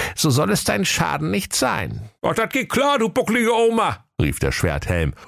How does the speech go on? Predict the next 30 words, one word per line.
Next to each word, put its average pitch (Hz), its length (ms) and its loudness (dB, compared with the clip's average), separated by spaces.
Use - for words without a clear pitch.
und 82 180 0
sogleich 80 460 0
setzte - 360 0
er 80 100 2
sich 85 200 2
in 73 60 2
den 69 200 2
hölzernen 82 540 2
Wassereimer, 117 760 0
und 80 180 0
die 69 100 2
Hexe 117 380 0
kurbelte 147 520 2
ihn 95 240 2
an 85 80 4
der 65 120 0
Seilwinde 85 580 2
in - 160 0
den 107 180 2
Brunnen 78 320 -2
hinab. - 500 -2
Unten 202 420 0
angekommen 147 760 2
fand 101 280 2
der 67 100 2
Schwerthelm 101 640 0
ein 67 120 0
altes 50 320 -4
verrostetes - 600 -2
Fahrrad, 107 520 0